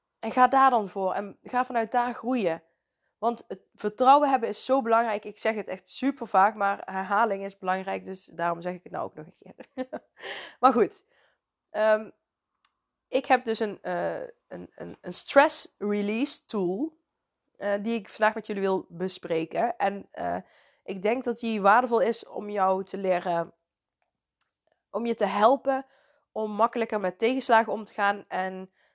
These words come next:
eh, dat te accepteren en weer, eh, ja, daarna, eh, om weer meer bij, dichter bij jezelf te komen. Kijk, en je hebt heel veel soorten tegenslagen in het leven. Ik heb nu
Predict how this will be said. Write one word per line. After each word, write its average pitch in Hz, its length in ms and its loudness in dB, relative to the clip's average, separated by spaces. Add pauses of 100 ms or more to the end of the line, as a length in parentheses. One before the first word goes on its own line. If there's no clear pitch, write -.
(120)
eh, 180 140 -10 (200)
dat 214 200 4
te - 100 0
accepteren 247 840 0 (400)
en 214 340 0
weer, 208 380 0 (640)
eh, - 100 -20 (220)
ja, 170 360 -2 (480)
daarna, 208 520 2
eh, 208 480 -8
om 226 200 0
weer 226 160 0
meer 233 240 2
bij, 214 260 4
dichter 233 260 -4
bij 220 140 -2
jezelf 262 360 2
te - 100 -12
komen. 160 400 -4 (640)
Kijk, 247 220 0
en 226 160 0
je 226 60 0
hebt 226 160 2
heel 285 440 0
veel 233 100 -4
soorten 214 400 -4
tegenslagen 202 600 0
in 175 80 -6
het 175 100 -12
leven. 170 300 -4
Ik - 100 -2
heb 208 140 -2
nu 190 340 -6